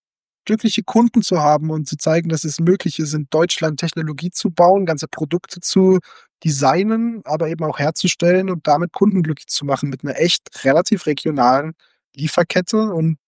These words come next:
Ideen, die aus jungen Köpfen von hier kommen.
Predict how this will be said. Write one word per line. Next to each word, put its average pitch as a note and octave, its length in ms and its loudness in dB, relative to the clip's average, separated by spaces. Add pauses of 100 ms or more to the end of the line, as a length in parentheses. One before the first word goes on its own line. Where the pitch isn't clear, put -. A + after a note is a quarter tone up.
(500)
Ideen, D#3+ 400 0
die E3+ 140 2
aus D3 160 2
jungen E3 200 2
Köpfen F3+ 320 -2
von E3+ 160 -2
hier G3+ 140 2
kommen. - 340 -4